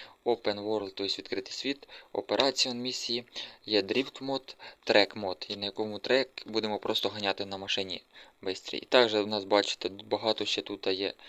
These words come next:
уровнів. Давайте Open World. Заходимо, друзі, і йде загрузочка. Зразу говорю, що загрузочка, друзі, йде дуже довго. Я не знаю, як у вас буде, але в мене на телефоні десь іде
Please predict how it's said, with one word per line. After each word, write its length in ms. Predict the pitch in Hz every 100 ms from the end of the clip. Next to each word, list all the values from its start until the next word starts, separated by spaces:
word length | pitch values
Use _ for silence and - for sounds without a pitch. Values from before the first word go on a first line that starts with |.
| - - -
уровнів. 320 | 107 104 98
Давайте 300 | 104 123 127
Open 440 | - - - 110 104
World. 320 | 98 92 95
Заходимо, 460 | 98 - 135 127
друзі, 420 | 120 117 110 - 110
і 100 | 107
йде 160 | 113
загрузочка. 580 | 113 104 98 90 90 - -
Зразу 240 | 117 101
говорю, 380 | 104 104 113 104
що 140 | -
загрузочка, 580 | 92 95 123 113 95 -
друзі, 300 | 95 95 92
йде 300 | - 98 90 - - - - - -
дуже 540 | 107 104 107 98 95 - - -
довго. 400 | 107 117 123 110
Я 120 | 104
не 120 | 101
знаю, 280 | 95 101 92
як 220 | 87 -
у 40 |
вас 140 | 113 123
буде, 240 | 113 110
але 120 | 101
в 60 | 98
мене 220 | 113 123
на 80 | 110
телефоні 460 | 98 101 - 123 110
десь 240 | 107 -
іде 160 | 101